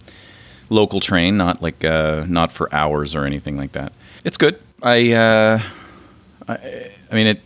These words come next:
I, because I'm used to travel, I'm used to the culture of people squishing into places that they shouldn't be squishing into, or if they could just wait three <laughs> seconds, they could wait their turn.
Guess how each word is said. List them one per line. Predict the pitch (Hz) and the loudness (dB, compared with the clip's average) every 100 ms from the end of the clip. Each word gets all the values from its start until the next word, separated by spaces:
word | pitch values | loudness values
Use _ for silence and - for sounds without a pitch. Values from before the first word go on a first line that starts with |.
| 110 | -2
I, | 110 | -2
because | - - 110 120 113 110 | -2 -4 -2 2 2 2
I'm | 98 | 2
used | 98 - | 0 0
to | 101 92 90 | 0 0 0
travel, | - 85 82 95 | 0 2 4 4
I'm | 87 | 4
used | 87 - | 2 0
to | 82 | -4
the | |
culture | 82 82 80 87 | -2 -2 0 0
of | 80 78 - - - | 0 -2 -12 -20 -8
people | - 82 87 | -4 -2 -2
squishing | - - - 87 82 - 80 80 | 0 0 0 0 2 2 2 2
into | 80 78 | 0 -2
places | - 82 73 76 78 | -2 0 0 -2 -2
that | 73 | -2
they | 80 | 0
shouldn't | 76 - 78 80 80 - - | 2 2 2 2 0 -8 -4
be | 85 80 80 | -2 0 -2
squishing | - 87 - 82 | 0 0 2 2
into, | 78 - 85 82 | 2 2 2 2
or | |
if | 73 - | 0 -2
they | 78 | -2
could | 85 | -2
just | 82 78 | -4 -6
wait | 78 82 87 - | -2 0 0 -2
three | 82 82 | -2 0
<laughs> | |
seconds, | - 80 67 76 85 82 | 0 0 0 0 0 0
they | 76 | 0
could | 78 78 90 | -2 -6 -4
wait | 90 82 | 0 0
their | 78 | -2
turn. | 71 92 80 73 | -4 -2 -2 -2